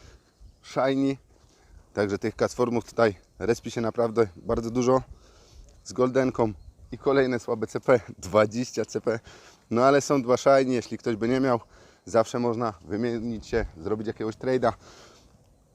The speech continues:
Zobaczymy, ile tych cast formów uda się połapać.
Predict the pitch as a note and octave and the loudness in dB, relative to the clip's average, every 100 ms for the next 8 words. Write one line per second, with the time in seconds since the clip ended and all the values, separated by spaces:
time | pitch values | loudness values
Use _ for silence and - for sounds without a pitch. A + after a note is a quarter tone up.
0 | - - A2 A2+ C3+ B2 A2+ A2+ A2+ - | -12 -2 2 2 0 -4 -2 -4 -6 -6
1 | A#2 - B2+ A2+ G#2 - A#2+ B2+ - B2 | -8 -2 -2 -2 -6 -6 -4 -4 -2 -2
2 | C3 C3 - | 2 0 -2